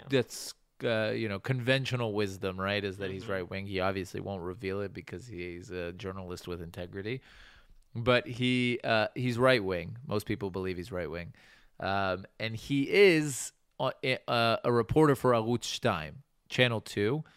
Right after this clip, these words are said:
Speaker 1: News, which is like C N N.
Speaker 2: Yeah.
Speaker 1: So imagine a right wing reporter, like, I don't know who in the United States, working for C N N.
Speaker 2: Mm-hmm.
Speaker 1: Uh, and he brings a scoop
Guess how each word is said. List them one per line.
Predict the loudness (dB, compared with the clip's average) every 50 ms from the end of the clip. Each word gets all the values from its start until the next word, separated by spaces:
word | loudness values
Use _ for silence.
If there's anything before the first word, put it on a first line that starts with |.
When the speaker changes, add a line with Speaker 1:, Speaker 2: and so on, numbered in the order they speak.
| _ _ _ _ -4
Speaker 1:
News, | 0 2 4 4 4 2 0 -2 -6 -12
which | -8 -2 4 6 6 6 6 4 0 -6 -6 -4 0
is | 4 4 6 6 6 4 2 2
like | 4 4 4 2 0
C | -2 0 2 2
N | 2 0
N. | -4 -6 -8 -12 _ -20 -16 -10
Speaker 2:
Yeah. | -8 -4 -2
Speaker 1:
So | -2
imagine | 0 2 4 4 4 4 4 4 4
a | 4
right | 4 6 6 8 8 6
wing | 6 4 4 4 4
reporter, | 2 2 2 0 -2 0 0 2 2 4 4 4 4 2
like, | 2 0 0 -2 -2 -4 -4 -4
I | -4
don't | -4 -4 -4
know | -4 -6 -6
who | -4 -2 0 0 2 2 0 -2
in | -4 -4
the | -6 -6
United | -6 -6 -4 -4 -4 -6 -6 -6
States, | -4 0 2 2 2 0 -2 -6 -18 -20 -20 -20 -20 -20 _ _ _ _ _ -18 -10
working | -2 4 6 6 6 6 4 0 0 -2
for | -2 0 2 4 4 4
C | 2 0 -4 -2 0 0 0
N | 0 -2
N. | -4 -8 -12 -12 -10 -8
Speaker 2:
Mm-hmm. | -6 -6 -6 -6 -8 -8 -10 _ _ _ _ _ _ -20 -20 -20 -20 -20 -20 _ _ 0
Speaker 1:
Uh, | 2 2 2 2
and | 0 -2
he | 0 0 2
brings | 2 2 2 2 2 0
a | -2 -4
scoop | -6 -8 -8 -2 2 2 2 2 0 -2